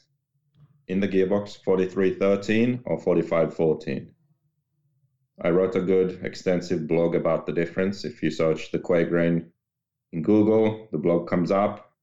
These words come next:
Or if you search the Quay grain and gear ratio,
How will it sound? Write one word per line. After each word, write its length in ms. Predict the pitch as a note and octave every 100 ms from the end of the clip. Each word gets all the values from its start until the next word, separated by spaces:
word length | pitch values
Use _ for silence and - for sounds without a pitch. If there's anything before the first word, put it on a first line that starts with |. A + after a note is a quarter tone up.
| -
Or 140 | D#2+
if 160 | F2+ F2+
you 80 |
search 440 | F2 F#2 F2+ - - _ _ _ _ _ _
the 160 | G#2 G#2
Quay 240 | A#2+ A#2
grain 380 | A2+ A2 A2 G#2+
and 280 | E2+ E2 - _ _ _ _ -
gear 240 | E2+ F#2+ F2
ratio, 560 | E2 D#2 - D2 C#2+